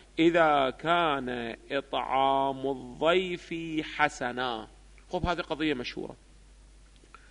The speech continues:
قضية مشهورة، إطعام الضيف حسن،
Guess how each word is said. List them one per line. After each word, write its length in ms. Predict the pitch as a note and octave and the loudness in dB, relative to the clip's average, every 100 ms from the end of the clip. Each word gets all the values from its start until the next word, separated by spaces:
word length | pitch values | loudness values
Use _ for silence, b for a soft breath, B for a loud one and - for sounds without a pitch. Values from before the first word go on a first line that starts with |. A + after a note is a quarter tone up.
| b b - | b b -8
قضية 680 | B2+ D3 G3+ G#3+ G#3 G#3 - D#3 | -4 0 4 6 6 4 -2 -2
مشهورة، 580 | E3+ G3+ A#3+ A3+ E3 B B B - | -2 4 6 8 6 B B B 0
إطعام 800 | D#3+ E3 D#3+ C#3+ D#3+ E3 E3 E3 | 2 2 2 4 6 8 6 4
الضيف 540 | D#3+ C#3+ G3+ C4+ G#3+ B3+ B3+ B3+ A#3+ - | 0 4 6 6 4 2 2 2 0 -2
حسن، 460 | A#3+ A3 F#3+ F#3+ | 2 4 4 2